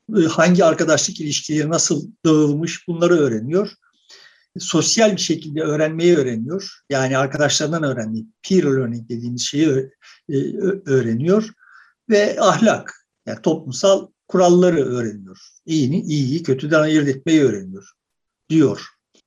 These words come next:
Bunu söylerken, sö-, söyler söylemez de şunu da söylüyor. Yani bunların çok büyük bir bölümü hani oyun oynayarak öğreniliyor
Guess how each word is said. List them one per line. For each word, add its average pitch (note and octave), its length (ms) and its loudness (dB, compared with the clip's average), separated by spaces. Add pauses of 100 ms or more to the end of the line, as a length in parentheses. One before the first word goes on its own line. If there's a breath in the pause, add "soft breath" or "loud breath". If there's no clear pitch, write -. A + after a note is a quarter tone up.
(160)
Bunu G#3 280 6
söylerken, G#3+ 680 2
sö-, - 340 0
söyler F#3+ 360 2
söylemez F#3 520 -4
de A3+ 60 -2
şunu A3+ 240 -4
da D#3 100 0
söylüyor. B2 280 -8
Yani C#3+ 200 -8
bunların F3+ 340 0
çok - 360 -4
büyük F3 260 -6
bir C#3 180 -6
bölümü F3+ 440 -2
hani D3+ 200 -6
oyun D#3+ 220 0
oynayarak F3 480 2
öğreniliyor E3+ 600 -2